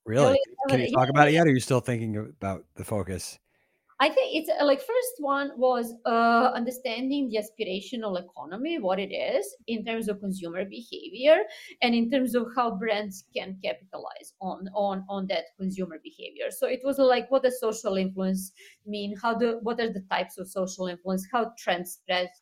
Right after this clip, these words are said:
Speaker 2: through society? Why, what, what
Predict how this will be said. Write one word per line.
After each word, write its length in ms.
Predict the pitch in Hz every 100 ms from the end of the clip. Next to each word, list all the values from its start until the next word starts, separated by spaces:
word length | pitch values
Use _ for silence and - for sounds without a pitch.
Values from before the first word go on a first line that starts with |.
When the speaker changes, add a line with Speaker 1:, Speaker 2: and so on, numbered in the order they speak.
| _
Speaker 2:
through 260 | 190 196 190 - - -
society? 1120 | 214 - 190 180 175 175 175 208 202 196 - 190
Why, 540 | 208 196 202 208 202 -
what, 260 | 196 220 220
what 200 | 226